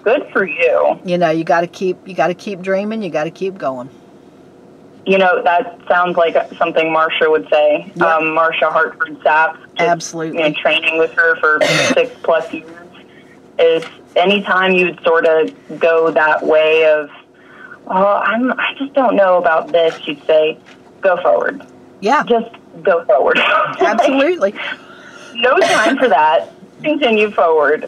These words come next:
Speaker 1: And I think that's a fantastic mentality with horses. Uh, you actually have to have it if you wanna keep
Speaker 2: Excuse me.
Speaker 1: going.
Speaker 2: I do too. I think, and Marsha, Marsha's an icon in our industry without a doubt. I, I have so much respect and love for her.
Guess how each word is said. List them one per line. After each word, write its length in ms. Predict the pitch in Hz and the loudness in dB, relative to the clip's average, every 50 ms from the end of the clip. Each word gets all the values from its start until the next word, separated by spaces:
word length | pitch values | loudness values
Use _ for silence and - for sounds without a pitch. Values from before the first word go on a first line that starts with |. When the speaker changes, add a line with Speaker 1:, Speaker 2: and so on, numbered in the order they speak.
| - - - | -8 -2 0
Speaker 1:
And 480 | 170 170 170 165 165 165 165 165 165 165 - - - - - - - - - | 2 2 2 2 0 0 -2 -2 -4 -6 -10 -16 -20 -20 -20 -20 -16 -4 -4
I 60 | 151 151 | -2 -2
think 240 | - 196 170 160 156 | 0 0 0 2 2
that's 160 | 156 151 - | 0 0 -2
a 80 | - - | -4 -2
fantastic 680 | - 170 160 156 - 165 147 151 151 - 156 147 135 | -2 -2 -2 -2 -2 -2 -2 -2 0 -2 -2 -2 0
mentality 580 | 151 147 147 151 160 151 151 147 147 139 147 147 | 0 0 0 0 0 0 2 2 0 0 0 0
with 100 | 151 156 | 0 2
horses. 540 | 165 156 151 147 147 - 139 131 - - - - - - - - - - - | 2 2 2 0 -2 -2 -2 -2 -2 -4 -6 -10 -20 -20 -20 -20 -20 -6 -2
Uh, 60 | - - | 0 0
you 220 | - - - 175 | 2 2 2 2
actually 460 | 180 - - 160 - - 156 135 165 | 4 4 2 0 0 0 0 0 2
have 260 | 160 147 143 143 - | 2 0 0 0 0
to 80 | - 143 | 0 2
have 240 | 139 139 139 135 117 | 2 2 2 2 0
it 200 | 104 - - - - - - | -2 -2 -2 -8 -10 -4 -2
if 280 | 196 - - - - - | -2 0 0 0 0 0
you 60 | 240 | 2
wanna 160 | - - - | 2 0 0
keep 180 | - - - 208 | -2 -6 -6 -2
Speaker 2:
Excuse 80 | 226 | 0
me. 60 | - | 0
Speaker 1:
going. 220 | 143 147 147 - - - - - - - - - - - | 0 0 0 -2 -6 -10 -20 -20 -20 -20 -20 -12 -4 -2
Speaker 2:
I 120 | 175 170 | -2 -2
do 180 | 160 156 165 156 | 0 -2 -4 -4
too. 360 | - - 190 160 151 151 147 - | -4 -4 -4 -2 -2 -4 -6 -4
I 140 | - 156 160 | -4 -4 -4
think, 260 | - 175 170 165 - | -2 -4 -6 -6 -4
and 160 | 175 175 175 180 | -4 -4 0 0
Marsha, 500 | 180 180 180 175 - 170 147 139 135 127 - - | 2 0 0 0 -2 -2 -4 -4 -6 -10 -14 -10
Marsha's 400 | 160 165 165 160 - - 156 - | -6 -4 -4 -4 -4 -8 -10 -8
an 80 | 160 143 | -8 -8
icon 480 | - 143 151 147 - - - 139 139 139 | -4 -4 -4 -4 -4 -6 -8 -8 -8 -8
in 120 | 139 135 | -8 -10
our 80 | 131 123 | -10 -10
industry 460 | 135 143 143 135 - - - 135 127 | -10 -10 -10 -10 -12 -12 -10 -10 -8
without 280 | 131 143 139 139 135 | -8 -6 -6 -6 -8
a 40 | 131 | -8
doubt. 280 | 131 143 139 135 131 135 | -6 -4 -4 -4 -4 -4
I, 140 | 139 139 - - 143 | -6 -8 -8 -10 -10
I 20 | 143 | -10
have 160 | 151 135 - | -12 -12 -10
so 160 | - - 151 | -8 -6 -6
much 220 | 151 143 120 - - | -4 -6 -8 -10 -14
respect 440 | - - - - 156 143 - - | -18 -18 -12 -10 -8 -8 -8 -10
and 160 | 82 113 139 143 | -12 -12 -8 -8
love 200 | 135 135 131 - | -6 -6 -8 -8
for 140 | - 143 | -12 -12
her. 200 | - 143 131 135 | -10 -8 -10 -10